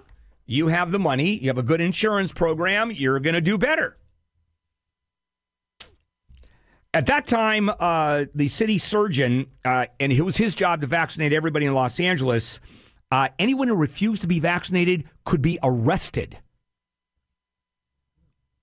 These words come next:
And we talked about, can your employer force you to get a vaccination? Otherwise,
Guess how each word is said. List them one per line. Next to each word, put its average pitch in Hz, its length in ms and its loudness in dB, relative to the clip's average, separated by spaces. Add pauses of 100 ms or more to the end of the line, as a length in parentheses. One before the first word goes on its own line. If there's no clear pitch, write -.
(200)
And 139 160 2
we 165 100 2
talked 175 320 0
about, 160 420 0
can 160 640 0
your 147 240 2
employer 151 540 0
force 175 480 -4
you 165 180 0
to 147 140 -2
get 147 280 0
a 180 40 0
vaccination? 156 800 -2
Otherwise, 147 500 0